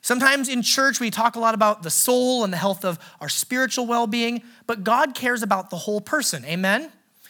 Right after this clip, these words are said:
Now, granted, our, our physical bodies are wearing down. One day, should Jesus not return before this, we will all experience death, but God cares about our physical bodies. God even cares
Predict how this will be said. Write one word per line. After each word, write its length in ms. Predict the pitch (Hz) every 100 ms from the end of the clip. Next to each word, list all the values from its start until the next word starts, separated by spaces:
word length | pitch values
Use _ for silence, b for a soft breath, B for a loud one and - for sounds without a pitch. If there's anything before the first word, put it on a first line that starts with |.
| B B B
Now, 100 | 208
granted, 380 | 208 220 269 220
our, 240 | 190 233 240
our 160 | 240
physical 500 | 247 - 269 302 320
bodies 460 | 254 233 226 277 -
are 160 | 175
wearing 380 | 156 185 220 233
down. 360 | 208 220 294 233
One 240 | 190 226
day, 220 | 214 247
should 320 | 269 - 214 - B -
Jesus 440 | 147 226 233 226
not 180 | 233 220
return 340 | 214 - 226
before 280 | 214 - 226
this, 120 | 277
we 120 | 254
will 140 | 240 247
all 360 | 208 240 269 262 B
experience 640 | 208 - - 254 240 220
death, 340 | - 175 262 -
but 320 | 220 - 160
God 400 | 175 247 339 330
cares 420 | - - 294 196 175
about 320 | 160 156 175
our 100 | 185
physical 440 | - 160 170 202
bodies. 340 | 185 262 165 135
God 240 | 233 311
even 300 | 277 247 233
cares 360 | - 294 196